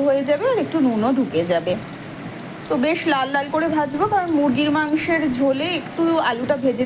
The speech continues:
দিলে ভালো লাগে। মাটনে আমি সেরকমভাবে আলু ভাজি না, বিশেষত প্রেশার কুকারে দিলে তো আলু ভাজিই না,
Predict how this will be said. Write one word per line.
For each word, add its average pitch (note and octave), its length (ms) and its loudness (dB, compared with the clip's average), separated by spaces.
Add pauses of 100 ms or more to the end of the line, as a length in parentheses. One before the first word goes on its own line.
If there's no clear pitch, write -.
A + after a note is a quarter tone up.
দিলে C#4 140 2
ভালো A#3+ 260 0 (100)
লাগে। A#3 180 0 (160)
মাটনে B3+ 380 0
আমি C4 160 0
সেরকমভাবে B3+ 480 2
আলু A3 240 0 (100)
ভাজি A3 300 2
না, D#4 60 2
বিশেষত B3+ 460 0 (500)
প্রেশার B3+ 360 0
কুকারে C#4 360 0
দিলে C#4 240 4
তো G#4 40 4
আলু D4 240 0
ভাজিই A3 400 2
না, F#3 120 0